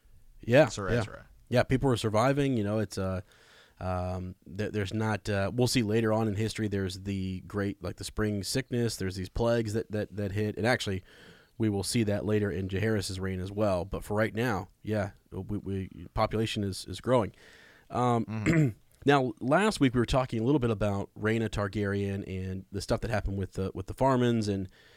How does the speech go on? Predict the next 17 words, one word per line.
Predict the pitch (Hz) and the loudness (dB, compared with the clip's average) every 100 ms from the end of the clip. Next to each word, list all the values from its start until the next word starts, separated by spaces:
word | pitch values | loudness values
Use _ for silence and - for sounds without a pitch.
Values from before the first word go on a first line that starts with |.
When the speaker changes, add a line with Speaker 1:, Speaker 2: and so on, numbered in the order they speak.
| - | -4
Speaker 1:
Andro | 123 135 120 113 | 2 4 4 4
Farman, | 110 107 104 104 101 101 98 - | 4 2 2 2 0 -2 -4 -6
you | 101 | -4
know, | 92 87 | -4 -2
killing | 120 117 | 0 0
himself | 110 104 110 101 98 - | 0 -2 -2 -2 -2 -4
and | 92 95 - - - - - _ _ _ _ | -6 -6 -10 -20 -20 -20 -20 _ _ _ _
killing | - 135 147 | 0 4 6
all | 127 127 | 6 4
of | |
her, | 110 117 110 95 - - | 4 4 4 0 -4 -10
you | 113 113 | -2 0
know, | 104 95 95 - - - - | 2 0 -2 -6 -12 -14 -6
maidens | 107 110 117 113 110 107 | 0 4 4 2 0 0
in | |
her | 101 101 | -2 -2
court. | - 92 95 95 - | -4 -4 -4 -4 -10